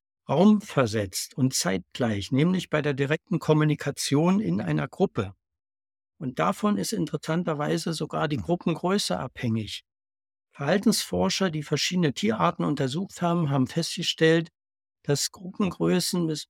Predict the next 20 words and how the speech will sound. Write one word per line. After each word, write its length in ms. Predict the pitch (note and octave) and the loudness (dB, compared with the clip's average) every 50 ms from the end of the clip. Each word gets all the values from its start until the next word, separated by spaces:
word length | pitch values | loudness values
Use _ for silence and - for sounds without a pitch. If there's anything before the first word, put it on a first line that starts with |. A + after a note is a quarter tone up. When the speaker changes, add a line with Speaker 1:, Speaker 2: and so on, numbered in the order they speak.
| _ - | _ -6
Speaker 1:
maximal 640 | E3 D#3+ E3 D#3+ - - - D#3+ D3 D3 C#3+ C#3+ C3 | -4 -4 -2 -2 -4 -2 0 2 4 4 4 4 4
sechzig 480 | C3 C#3+ C#3 - - - - C3+ - - | 2 -2 -4 -4 -6 -10 -10 -10 -10 -10
bis 220 | C#3 - - - | -10 -10 -6 -2
achtzig 460 | D#3 C#3+ - - - - - C#3 - E3+ | -2 -2 -2 -2 -8 -6 -6 -6 -6 -4
Individuen 600 | D3+ C3 B2 A2+ B2 F3 F3+ F3 F#3+ D#3 B2+ A#2+ | -4 -4 -4 -2 0 0 4 4 6 6 6 6
möglich 460 | A#2+ A#2+ A#2+ _ - F3+ - - - | 4 2 0 _ -6 -6 -4 -4 -2
sind, 280 | - G#3 A3+ B3 A#3+ _ _ _ _ _ _ _ _ _ | 0 2 2 2 2 _ _ _ _ _ _ _ _ _
aufgrund 560 | - C3 - _ - - - F#3+ A#3 B3+ B3 | -8 -8 -8 _ -10 -2 4 6 8 8 8
der 100 | - G3 | 6 0
Kommunikationsmöglichkeiten. 1800 | - - - F3 E3+ E3+ E3+ E3 D#3+ - - D#3+ - - - G3 A3+ C4 A#3+ - - D#3+ C#3 A#2 A2 - B2 G#2+ - - - A#2+ - - _ - _ _ _ _ _ _ _ _ _ _ _ _ _ _ _ _ _ _ _ _ _ - | 0 0 0 0 2 2 0 0 -2 -4 -8 -6 -4 -2 2 4 4 4 4 2 2 2 2 2 2 -2 -10 -10 -10 -8 -8 -8 -8 -8 _ -16 _ _ _ _ _ _ _ _ _ _ _ _ _ _ _ _ _ _ _ _ _ 4
Und 240 | F3 E3+ E3 - | 4 4 4 4
genau 420 | - D#3+ D3 D3 E3 F#3+ A3+ B3 A#3 | 2 2 2 4 6 6 6 6 6
in 140 | F#3+ F3+ D#3 | 4 2 2
dieser 300 | F3+ G3+ G3+ G#3+ F3+ D3+ | 0 2 4 4 4 4
Gruppengröße 800 | - F#3+ G#3+ - A3 G3 F3 - E3+ F#3+ G3+ - - G#3 F#3+ F3+ | 2 -2 0 2 0 0 2 2 2 2 2 2 0 -4 -4 -2
sind 240 | D3 D#3 F#3 F3 | -2 -2 0 0
auch 140 | F#3 - - | 0 0 0
unsere 280 | G3+ F3 D#3 D3+ C#3+ - | 2 2 2 2 2 0
Vorfahren 600 | - G3+ G#3+ G#3 - - D#3+ D3+ D3 C#3+ C3+ C#3+ | 2 2 2 2 2 2 4 6 6 8 6 6
in, 260 | C#3+ C3+ C#3+ C3 C3 | 4 4 4 2 2